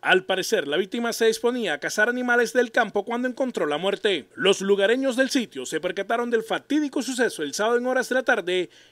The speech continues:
y de inmediato dieron aviso a las autoridades competentes. Los miembros de la fuerza pública se trasladaron hasta la zona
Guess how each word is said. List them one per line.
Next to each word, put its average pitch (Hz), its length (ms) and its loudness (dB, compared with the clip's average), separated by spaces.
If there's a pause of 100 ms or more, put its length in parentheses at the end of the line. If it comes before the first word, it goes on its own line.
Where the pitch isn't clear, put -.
y 196 160 2
de 277 80 4
inmediato 262 440 2
dieron 254 260 4
aviso 233 280 -2
a 240 40 2
las 233 140 -2
autoridades 240 600 0
competentes. 202 800 2 (400)
Los 160 340 2
miembros 277 380 0
de 269 80 -2
la 254 100 0
fuerza 269 300 0
pública 160 440 -2
se 180 120 -6
trasladaron 214 500 2
hasta 240 180 -2
la 226 100 0
zona 170 460 0